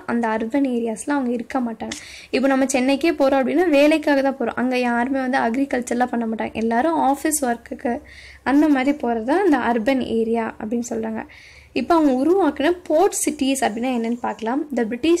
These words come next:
arrived in India for trading. Madras, Calcutta and Bombay became the important ports. They played important role in trade. They city, uh, these cities became the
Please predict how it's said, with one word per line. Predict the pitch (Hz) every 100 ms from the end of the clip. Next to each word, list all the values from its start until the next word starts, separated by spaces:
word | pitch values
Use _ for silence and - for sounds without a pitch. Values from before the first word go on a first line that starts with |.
| -
arrived | 226 233 269 269
in | 262
India | 233 220 226 277
for | 277 247 240
trading. | 214 202 233 294 - - - -
Madras, | 233 220 269 311 -
Calcutta | 226 226 233 277 -
and | 240 233 214
Bombay | 208 214 262
became | 240 233 - 285 285
the | 240
important | 226 233 262 254 247 233
ports. | 208 208 -
They | 247 247 262
played | 277 302
important | 247 233 247 247 262 247
role | 226 226 220
in | 220 -
trade. | 220 294 - - - 247
They | 269
city, | 277 269 320 - -
uh, | 233 226 226 226 233
these | 233 311 302
cities | 262 285 294 247
became | 233 277
the | 269